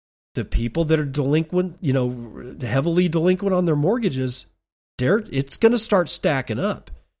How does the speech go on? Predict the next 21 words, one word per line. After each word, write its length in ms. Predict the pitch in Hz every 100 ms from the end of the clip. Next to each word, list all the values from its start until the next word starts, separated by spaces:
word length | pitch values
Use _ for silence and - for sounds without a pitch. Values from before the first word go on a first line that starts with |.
| _ _
and 240 | - 127 110
banks 340 | 123 151 -
are 80 | 226
gonna 160 | 214
start 340 | 202 - 156 -
pulling 340 | - 127 110
plugs. 640 | - 208 226 - - - - _ _ _ _ _ -
When? 400 | 110 156 240 254 -
I 180 | 117 131
don't 260 | 170 180
know. 360 | 208 240 110 85 _ _
I 40 | -
was 100 | -
talking 280 | 120 123
to 60 | 143
my 120 | 156
wife 280 | 156 160 156
about 240 | 175 160
it 40 | 165
earlier 320 | 170 185 185
today. 680 | 185 185 220 117 95 120